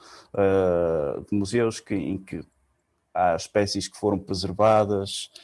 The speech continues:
ah, com cinquenta, setenta, ah, cem anos de idade e, portanto, ah,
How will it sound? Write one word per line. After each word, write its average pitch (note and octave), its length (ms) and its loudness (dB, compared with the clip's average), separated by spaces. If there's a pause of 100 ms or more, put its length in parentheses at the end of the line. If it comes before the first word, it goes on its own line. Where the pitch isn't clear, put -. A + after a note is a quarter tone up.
(220)
ah, E2+ 380 -4 (220)
com E2 180 -10
cinquenta, F#2 640 -6
setenta, F#2 800 -6 (440)
ah, C2+ 280 -6
cem G2+ 400 2
anos F#2+ 560 -4 (100)
de G#2+ 140 -4
idade F#2+ 460 4 (120)
e, - 100 -8
portanto, F#2+ 1000 -2 (240)
ah, F#2 520 -4